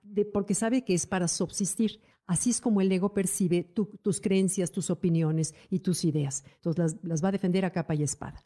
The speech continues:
Bueno, fíjense, decía Nietzsche, incluso una frase que desde que la escuché hace mucho, decía, "Es más probable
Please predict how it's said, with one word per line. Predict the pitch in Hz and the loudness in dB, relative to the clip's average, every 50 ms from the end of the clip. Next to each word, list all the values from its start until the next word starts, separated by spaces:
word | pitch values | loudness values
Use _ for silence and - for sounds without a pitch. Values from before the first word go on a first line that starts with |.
| - | -10
Bueno, | - 202 185 202 180 160 | -6 -2 0 0 0 0
fíjense, | 190 196 208 175 196 | 0 0 0 0 0
decía | 175 170 151 - 214 240 254 | 0 0 0 0 0 2 2
Nietzsche, | 233 202 185 226 247 - - 185 | 4 4 2 2 0 0 -2 -2
incluso | 165 - 175 170 156 - 190 196 | -2 0 0 -2 0 0 -2 0
una | 202 185 175 180 175 165 | 2 2 2 2 2 0
frase | - 180 170 156 - - 185 - | 0 -2 -2 -2 -2 -2 -4 -2
que | - 165 156 156 | -2 0 0 2
desde | 156 156 151 139 156 151 | 2 0 0 0 -2 -2
que | 147 165 | -2 -2
la | 151 156 | -2 -2
escuché | 151 - - 160 - - | 0 0 -2 -2 0 0
hace | 185 - - 175 | 0 0 2 2
mucho, | 165 160 156 - 185 196 208 - - - - - _ | 2 2 0 0 -2 -4 -4 -6 -12 -20 -20 -10 _
decía, | - 180 165 - - 214 190 180 - - - _ _ - | -2 0 0 0 0 0 0 -2 -4 -6 -14 _ _ -2
"Es | 254 277 294 277 - - - - _ - | 0 0 0 0 -2 -6 -8 -12 _ -4
más | 196 202 226 269 285 - - | 0 0 2 2 0 -2 -2
probable | - 294 277 254 226 196 185 160 156 143 151 135 135 139 | -2 0 0 0 2 2 2 2 2 2 0 0 -2 -2